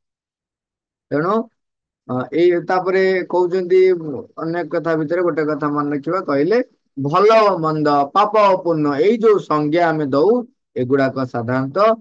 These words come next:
କାମନା ବା ଅଜ୍ଞାନ ମଧ୍ୟରୁ ଏଗୁଡ଼ିକ ସମ୍ଭୂତିତ, ସମ୍ଭୂତ ହୋଇଛି। ଅନାଲୋକିତ ପ୍ରାଣିକ ସତ୍ତା, ଯୋଉ ପ୍ରାଣ ସତ୍ତା ଉପରେ ଆଲୋକ ପଡ଼ିନାହିଁ, ସେଉଠୁ ଏଗୁଡ଼ାକ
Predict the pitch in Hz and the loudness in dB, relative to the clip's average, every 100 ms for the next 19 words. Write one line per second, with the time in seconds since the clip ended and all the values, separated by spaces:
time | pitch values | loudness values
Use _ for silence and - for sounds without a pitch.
0 | _ _ - 123 143 180 185 160 127 117 | _ _ -6 -2 0 0 2 2 2 -2
1 | 117 _ _ _ _ _ _ 147 190 226 | -10 _ _ _ _ _ _ 0 2 2
2 | 226 _ _ _ 139 151 143 202 220 220 | 0 _ _ _ 0 0 2 2 4 2
3 | 208 180 160 151 170 165 151 147 143 147 | 2 0 -2 -2 0 2 2 0 0 -2
4 | 143 127 127 143 143 135 135 120 - 139 | -2 -2 -2 -2 -2 -2 -2 -2 -4 -4
5 | 139 143 156 160 156 147 135 131 135 113 | -2 -2 -2 0 2 4 2 0 -2 -2
6 | - _ _ _ - 175 202 226 254 262 | -8 _ _ _ -2 0 2 2 4 4
7 | 254 214 254 254 247 226 202 214 202 208 | 2 2 0 2 2 2 2 0 0 -2
8 | 190 180 180 165 147 120 107 - _ _ | 0 -4 -2 0 2 0 -4 -12 _ _
9 | _ _ 170 190 190 180 160 170 165 165 | _ _ 0 0 0 0 0 -2 -4 -4
10 | 160 160 170 175 139 175 190 190 170 160 | -2 -2 0 0 2 0 -2 -2 -2 -2
11 | 151 135 - 139 196 202 196 160 156 139 | -4 -6 -4 -2 0 0 0 0 -2 -2